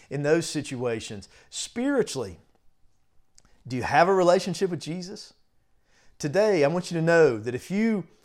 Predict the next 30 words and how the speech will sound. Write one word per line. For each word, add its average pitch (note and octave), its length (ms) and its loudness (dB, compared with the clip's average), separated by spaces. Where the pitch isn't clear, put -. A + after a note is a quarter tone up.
will C#3 160 2
admit F3 420 0
that D3 180 -6
you're C#3 120 -2
a A#2 40 -4
sinner, C3 520 -2
that A#2 200 -8
you've F3 200 -2
been E3+ 200 4
defiled D#3+ 760 6
by B2+ 200 6
sin, A#2+ 480 -2
that A#2+ 180 -8
you F3 80 -4
have E3 240 2
the D#3+ 60 -2
disease, D#3 680 0
the, C3 100 -4
the C#3 240 -4
virus, C3+ 760 2
uh, - 40 -2
uh, D3 340 4
of B2+ 160 -4
sin, C#3 560 0
which D3 200 -2
is D#3 200 0
the D#3+ 80 -2
spiritual A#3 540 2
pandemic, B2+ 680 -4
because D3+ 400 0